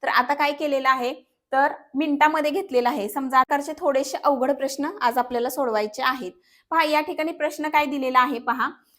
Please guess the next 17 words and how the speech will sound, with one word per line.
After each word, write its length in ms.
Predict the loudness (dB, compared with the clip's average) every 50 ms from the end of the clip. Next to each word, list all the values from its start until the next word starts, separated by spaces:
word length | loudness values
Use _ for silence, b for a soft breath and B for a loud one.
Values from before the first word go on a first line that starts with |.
| b -2
नऊ 220 | -2 0 0 2
वाजून 300 | 2 0 0 0 -2 -4 -2
दहा 180 | 0 2 2
मिनिट 300 | 2 2 0 -2 -4 -6
झालेले 380 | -6 -6 -4 -4 -4 -2 0 0
असताना 460 | 0 -2 -2 -2 -2 -2 0 0 -2 -2
तास 320 | 2 2 2 2 2 -2
काटा 280 | -4 -4 -2 0 0 0
व 120 | 0 0
मिनिट 340 | -2 -2 -4 -6 -8 -8 -2 -2
काटा 300 | -2 0 0 -2 -2 -2 b b b b b -2
यांच्यामध्ये 580 | -2 0 0 0 0 0 0 0 -2 -4 -4 -6
किती 260 | -6 -10 -8 -6 -4
अंशाचा 400 | -4 -4 -4 -6 -6 -6 -6 -6
कोन 240 | -4 -4 -4 -4 -2 -2
तयार 280 | 0 2 2 2 0 0 0
होईल? 260 | 0 0 -2 -4